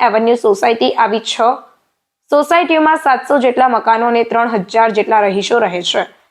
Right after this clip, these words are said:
સોસાયટીમાં છેલ્લા છ થી સાત વર્ષથી નળ કનેક્શન સહિત પાણી આપવા માટે નગરપાલિકા તંત્રને રજૂઆત અવારનવાર કરવામાં આવી છે.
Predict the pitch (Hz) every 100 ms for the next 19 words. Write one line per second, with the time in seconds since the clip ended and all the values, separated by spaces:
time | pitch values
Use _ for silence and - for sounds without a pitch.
0 | _ - 269 294 311 320 330 330 302 285
1 | 285 277 277 320 302 269 254 247 240 240
2 | - 254 214 233 220 208 - 240 233 220
3 | 226 220 202 214 214 226 220 196 220 214
4 | 196 214 214 202 190 226 226 - _ _
5 | _ 269 294 302 254 165 - _ _ _
6 | _ _ - 262 247 294 320 320 254 254
7 | 277 254 233 247 240 254 233 247 240 233
8 | 233 233 247